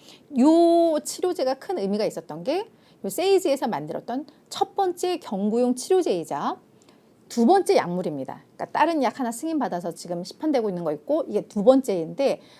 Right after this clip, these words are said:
그러니까 기대감이 컸던 건데 큰 시장에 대한 승인이 안 나니까 실망감이 너무 컸던 거죠. 그래서 어, 지금 세이지가 그럼 기업이 제대로 운영이 되겠어?"라는 우려까지도 지금 나오고 있는 상황입니다.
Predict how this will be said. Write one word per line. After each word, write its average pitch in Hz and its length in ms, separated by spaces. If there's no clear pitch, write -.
그러니까 240 240
기대감이 220 420
컸던 349 360
건데 262 480
큰 415 300
시장에 330 400
대한 202 160
승인이 311 300
안 185 120
나니까 214 580
실망감이 226 640
너무 170 320
컸던 175 300
거죠. - 260
그래서 262 320
어, 180 240
지금 247 520
세이지가 370 760
그럼 226 220
기업이 226 400
제대로 214 300
운영이 208 380
되겠어?"라는 185 840
우려까지도 220 640
지금 170 220
나오고 143 280
있는 165 140
상황입니다. 175 540